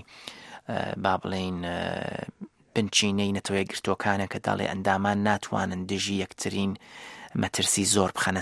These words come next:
سەریان. ئەمە شەڕە قسەی دروست کردووە. لەو لایەوە ئەوە کە سات حەریری لە عەرەبستاندا، ئە، ڕایگەیاند لە نیشاندانی ناڕەزایەتی بە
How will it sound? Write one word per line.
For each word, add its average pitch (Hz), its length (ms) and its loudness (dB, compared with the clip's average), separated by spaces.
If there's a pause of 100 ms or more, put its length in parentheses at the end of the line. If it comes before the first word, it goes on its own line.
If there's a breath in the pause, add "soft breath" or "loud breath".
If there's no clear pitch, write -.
سەریان. 92 320 2 (800 loud breath)
ئەمە 170 200 12 (440)
شەڕە 127 240 8
قسەی 117 220 8
دروست - 280 2
کردووە. 101 280 2
لەو 147 180 10
لایەوە 127 360 12 (380 loud breath)
ئەوە 131 220 8
کە - 80 0 (100)
سات 113 260 6
حەریری 117 440 4
لە 113 100 8 (100)
عەرەبستاندا، 110 800 6
ئە، - 800 -8 (140)
ڕایگەیاند 104 600 6 (540 loud breath)
لە 101 120 10 (360)
نیشاندانی 104 560 6
ناڕەزایەتی 110 760 4
بە 135 60 6